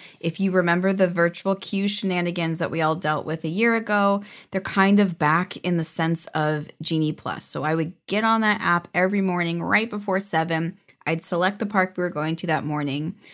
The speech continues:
I'd do the refresh until it hit exactly seven o'clock.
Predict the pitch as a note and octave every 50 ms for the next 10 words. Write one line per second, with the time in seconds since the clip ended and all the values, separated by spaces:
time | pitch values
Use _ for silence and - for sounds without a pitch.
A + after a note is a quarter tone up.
0 | - _ - C#3 C#3+ - - G3 G3+ G#3 G3+ G3+ G3+ G3+ - - F#3+ F3+ F3+ -
1 | - - - - _ _ _ _ - E3 E3 D3+ - - F3+ F3+ F#3+ G3 G3+ F3
2 | - F#3 F#3 F#3 F3+ - - C3+ C3 C3+ D3 D#3 E3+ E3+ - - G#3+ G3+ G#3 -
3 | F#3 F#3 F#3+ F#3+ F#3 F#3 - - E3+ E3+ E3+ F3 -